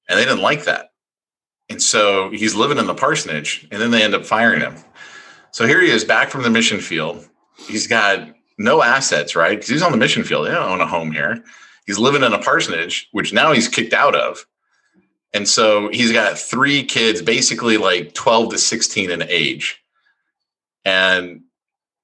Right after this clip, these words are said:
he's like, "I, you know, I feel like I'm starting over from scratch."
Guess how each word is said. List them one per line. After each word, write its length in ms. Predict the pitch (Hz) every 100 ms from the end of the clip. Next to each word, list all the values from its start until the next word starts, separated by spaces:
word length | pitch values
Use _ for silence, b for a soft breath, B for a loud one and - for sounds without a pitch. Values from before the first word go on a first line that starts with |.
| _ _ -
he's 220 | 107 104
like, 280 | 98 90 -
"I, 200 | 87 -
you 120 | 107 101
know, 240 | 92 87
I 100 | 98
feel 180 | 101 120
like 100 | 107
I'm 80 | 110
starting 380 | - 120 110 107
over 180 | 107 104
from 160 | 104
scratch." 680 | - - 85 82 - -